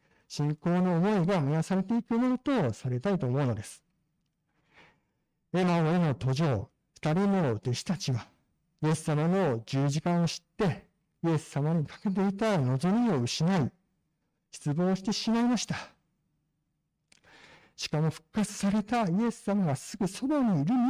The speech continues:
もかかわらず、それがイエス様と分からずに、復活の意味を、復活の喜びを味わうこ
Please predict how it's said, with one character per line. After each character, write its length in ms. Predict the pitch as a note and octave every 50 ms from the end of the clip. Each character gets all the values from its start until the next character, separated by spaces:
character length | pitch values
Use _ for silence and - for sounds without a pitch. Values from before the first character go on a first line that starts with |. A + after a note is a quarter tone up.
| D4 C#4+
も 80 | G#3 -
か 200 | - - - -
か 80 | A3+
わ 140 | B3 B3+ B3
ら 100 | A3+ G3
ず、 180 | - - - - _ _ _ _ _ _ _ _ _ _ _ _ _ _ _ _ _ _
そ 140 | - D3
れ 120 | C#3+ D3 D3
が 140 | D#3+ F#3 F3+
イ 160 | D#3+ F3+ G#3+
エ 60 | A3+
ス 120 | - -
様 300 | - F#3 E3+ F3+ G3 G3
と 140 | F#3+ G3 E3
分 140 | C#3+ C3 B2+
か 140 | - - G3+
ら 100 | A3+ A#3
ず 120 | G#3+ F3+ D#3
に、 160 | B2 B2+ - _ _ _ _ _ _ _ _ _ _ -
復 160 | - D#3+ D#3 - _ -
活 260 | F#3+ F#3+ F#3+ - G#3+
の 140 | G#3 G#3 G3+
意 20 |
味 300 | G#3+ A#3+ A3+ G#3+ F3 C3+
を、 140 | A2+ A#2 - _ _ _ _ _ _ _ _ _ _ _ _ _ _
復 200 | - A#3 A3+ - _
活 280 | - C#4 C4+ C4 - C4+
の 340 | C4 C4 B3 A#3+ B3+ C4 B3
喜 120 | - C#4+
び 260 | B3 C4 C4 C4+ B3+
を 140 | A#3 - -
味 180 | F3+ F3+ F3 A3+
わ 120 | C4+ C#4+
う 80 | B3 G#3+
こ 100 | -